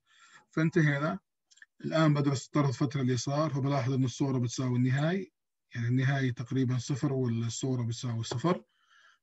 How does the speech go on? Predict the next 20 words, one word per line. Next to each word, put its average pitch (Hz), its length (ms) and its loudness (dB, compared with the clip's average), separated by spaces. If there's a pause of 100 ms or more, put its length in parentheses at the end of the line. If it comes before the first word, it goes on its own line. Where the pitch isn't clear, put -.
ومن 139 240 0
على 147 100 4
اليمين 151 380 6
نفس 139 220 -6
الشيء، 143 440 -2 (460)
آه، - 20 0
بدرس 127 500 0
الليمت 135 300 0
من 135 60 -2
على 131 100 0
اليسار 135 280 -2
الثلاث، 135 600 -4
بتلاحظ 131 300 -2
إنها 131 320 0
تقريبا 139 400 -2
بتساوي 131 360 -2
صفر 135 520 -6
وهي 127 160 0
بتساوي 123 360 -2
الصورة. 156 520 0